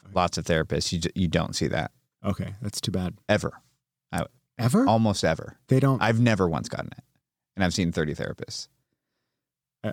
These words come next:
Speaker 2: I,
Speaker 1: And I've
Speaker 2: I
Speaker 1: been very poor for, let's say, twenty of them.
Speaker 2: That's breathtaking. I didn't know it was that. Okay. Wow.
Speaker 1: Yeah. Or, like, I think there are situations where, like,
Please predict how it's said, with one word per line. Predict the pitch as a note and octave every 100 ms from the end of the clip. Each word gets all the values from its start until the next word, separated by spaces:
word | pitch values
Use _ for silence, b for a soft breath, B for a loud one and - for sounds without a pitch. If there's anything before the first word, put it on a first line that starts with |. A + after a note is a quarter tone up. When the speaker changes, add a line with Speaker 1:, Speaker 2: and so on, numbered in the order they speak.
| -
Speaker 2:
I, | G#2
Speaker 1:
And | G2+
I've | F#2+
Speaker 2:
I |
Speaker 1:
been | G2+ F2+
very | G2 F2+ E2
poor | - D#2+
for, | - C#2+
let's | D#2 -
say, | -
twenty | - C2+ -
of | -
them. | - G#2+
Speaker 2:
That's | G#2+
breathtaking. | - A#2 - F#2 - B2 A2
I |
didn't | F#2+ F#2+
know | F#2 F#2
it |
was | G2 -
that. | F#2+ - _ _ - G#2
Okay. | G#2 G2+ - _ _
Wow. | - F2+ C#2+ _ _ _ -
Speaker 1:
Yeah. | G#2 E2
Or, | D#2+
like, | E2 D#2 _ F2+
I |
think | F#2 F2+ E2 _ _ _ _ - _ _ _ -
there | F#2 E2
are | - E2
situations | - G2+ - D#2+ F2 A2 G#2 F2+
where, | E2 E2
like, | E2 D#2+